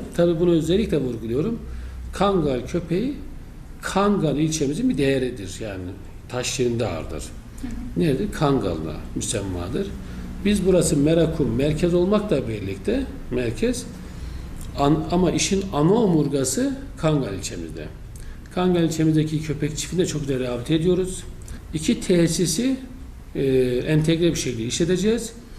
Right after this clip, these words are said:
Birisi bilimsel çalışmaların, araştırma yapıldı. Güzel teşhir alanlarının olduğu, müzesinin olduğu, kafeteryasının olduğu, gezinti alanlarının olduğu çok hoş bir ortam.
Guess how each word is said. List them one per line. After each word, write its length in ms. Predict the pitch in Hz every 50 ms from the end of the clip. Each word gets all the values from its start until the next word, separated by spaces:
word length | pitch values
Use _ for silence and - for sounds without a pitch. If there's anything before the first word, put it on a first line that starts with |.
| - - - - - - -
Birisi 380 | 185 165 156 156 156 151 139 143
bilimsel 400 | 147 147 139 - - 151 147 151
çalışmaların, 680 | - 135 120 120 120 - - 113 110 107 104 101 107
araştırma 440 | 113 127 131 120 - - 135 135 143
yapıldı. 580 | 151 151 156 165 160 156 147 160 160 165 165 - - - - - - - - -
Güzel 220 | 151 151 156 151
teşhir 340 | - - 127 - - 160 147
alanlarının 440 | 135 131 127 120 120 113 107 107 113
olduğu, 480 | 127 139 147 143 135 147 151 151 156 151 151 -
müzesinin 560 | 131 131 139 131 147 139 - - 135 123 113 113
olduğu, 440 | 117 127 131 127 143 143 - -
kafeteryasının 760 | - - 123 - 143 127 - 147 143 143 135 - 151 151 151
olduğu, 360 | 151 151 143 131 156 151 156
gezinti 380 | - - 110 117 127 127 - 147
alanlarının 380 | 151 156 156 151 151 147 147 147
olduğu 260 | 151 147 143 175 170
çok 180 | - 175 -
hoş 340 | - - 143 139 131 - -
bir 40 | 185
ortam. 400 | 180 180 170 - 208 214 208